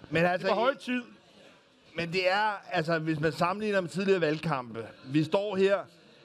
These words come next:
Speaker 1: inden for få måneder vil der angiveligt blive udskrevet et valg.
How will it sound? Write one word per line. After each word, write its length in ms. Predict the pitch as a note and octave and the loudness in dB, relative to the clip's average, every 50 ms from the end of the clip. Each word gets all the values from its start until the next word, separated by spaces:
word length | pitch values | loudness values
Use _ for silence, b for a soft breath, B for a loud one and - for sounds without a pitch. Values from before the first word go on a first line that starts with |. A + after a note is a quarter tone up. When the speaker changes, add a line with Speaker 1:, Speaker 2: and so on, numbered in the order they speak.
| - - - - - - - | -20 -20 -20 -20 -20 -4 0
Speaker 1:
inden 220 | E3 F#3 F#3+ G#3 F3 | 0 0 2 2 0
for 120 | G3+ F#3+ | 0 0
få 220 | - - G#3+ A3 | 2 2 2 2
måneder 360 | G#3+ G3 F#3 F#3 F#3+ G#3 G#3+ G3 | 2 2 0 0 0 0 0 0
vil 120 | F#3 E3 | 2 2
der 200 | D#3+ D#3 D3+ D#3 D#3 - | 2 2 2 0 -4 -6
angiveligt 460 | D#3+ D#3+ D#3 C#3+ F#3+ G#3+ G#3+ G#3 G3+ D#3+ | -4 -4 -4 -2 0 0 2 2 0 0
blive 140 | F#3+ F3+ | 0 0
udskrevet 420 | F#3 G3+ F#3 - - G3 F#3 E3+ D#3+ | 0 0 -2 0 2 2 2 4 2
et 100 | D3 C3 | 2 2
valg. 220 | C#3 D3 D#3 D3+ | 0 0 0 -2